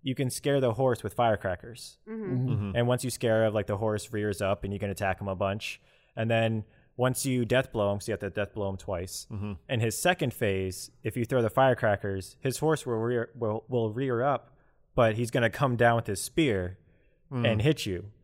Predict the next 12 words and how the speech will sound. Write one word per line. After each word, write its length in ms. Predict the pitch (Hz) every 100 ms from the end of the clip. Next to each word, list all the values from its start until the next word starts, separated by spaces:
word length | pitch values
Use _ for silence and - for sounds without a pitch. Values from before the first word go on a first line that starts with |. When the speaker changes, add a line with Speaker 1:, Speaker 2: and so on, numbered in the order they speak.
| 127
Speaker 4:
<laughs> 260 | 131 196 320
Speaker 1:
So 240 | - 151
you 160 | 143 135
have 180 | 143 135
to, 320 | 139 120 113 -
I, 140 | 135
I 100 | 139
enjoy, 640 | 139 131 123 147 147 143 123 - -
like, 160 | 120
at 140 | 127 113
different 380 | 131 117 113 -
phases, 840 | 131 127 113 107 92 87 -